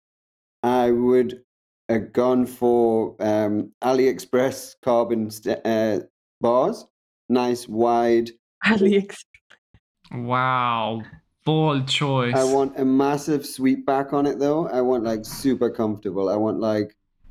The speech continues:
Speaker 1: what is it, thirty-three degrees sweep back, where the, the, like, moose bars almost. Not moose,
Speaker 3: Uh-huh.
Speaker 1: uh, not moose bars.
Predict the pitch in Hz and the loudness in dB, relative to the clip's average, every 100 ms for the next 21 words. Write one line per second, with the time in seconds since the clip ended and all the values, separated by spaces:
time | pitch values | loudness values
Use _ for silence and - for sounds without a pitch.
0 | - - 120 123 127 170 170 - 143 143 | -20 -6 0 0 2 2 0 2 2 2
1 | 139 143 135 135 143 143 - 143 143 - | 0 0 2 2 2 0 -2 -2 -2 0
2 | 151 185 - _ 131 123 113 113 107 - | 0 -2 -8 _ 0 2 2 0 -2 -8
3 | - - _ _ 120 113 104 120 135 135 | -20 -20 _ _ 0 0 2 4 2 0
4 | 131 131 131 135 135 147 175 - _ _ | 0 0 0 0 2 2 -2 -8 _ _
5 | 120 - 110 120 127 117 120 - 113 98 | -4 -2 0 0 0 0 -2 -4 -6 -6
6 | 95 87 - 85 85 | -8 -10 -10 -10 -10